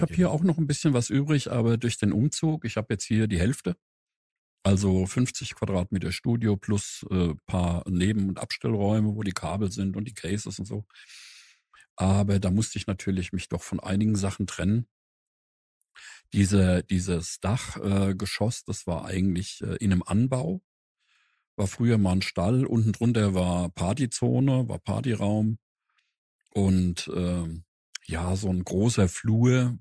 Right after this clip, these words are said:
Speaker 1: Bin früher viel Motorrad gefahren. Mein Wunsch war es immer, mit dem Motorrad ins Haus zu fahren. Das haben wir da ge-, verwirklicht.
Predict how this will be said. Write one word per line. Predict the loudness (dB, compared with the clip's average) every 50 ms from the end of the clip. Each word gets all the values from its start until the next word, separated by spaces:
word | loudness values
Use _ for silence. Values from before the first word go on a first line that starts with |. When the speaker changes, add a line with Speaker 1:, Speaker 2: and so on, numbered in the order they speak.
| _ _ -20 -20 _ _ -20 -20 -20 _ _ 0
Speaker 1:
Bin | 0 0 0
früher | 0 0 0 2 2 2
viel | 0 -2 -2 -2
Motorrad | -2 -2 -2 -2 -2 0 0 0 -2 -2 -4
gefahren. | -8 -6 -2 0 0 2 2 2 2 2 0 -2 -2 -2
Mein | 0 0 0 0 2
Wunsch | 2 2 0 0 -2 -2
war | -2 -2
es | 0 0
immer, | 0 0 2 2
mit | 2 2
dem | 2 0
Motorrad | 0 -2 -2 -4 -4 -4 -4 -6 -6
ins | -6 -6 -4
Haus | -2 -2 -2 -2 -4
zu | -6 -10
fahren. | -8 -4 -2 -2 -2 -2
Das | -2 -4 -4
haben | -4 -2
wir | -2 -2
da | -2 -4 -4
ge-, | -6 -8 -10 -12
verwirklicht. | -14 -10 -6 -2 -2 -2 -2 -2 -6 -10 -10 -10 -12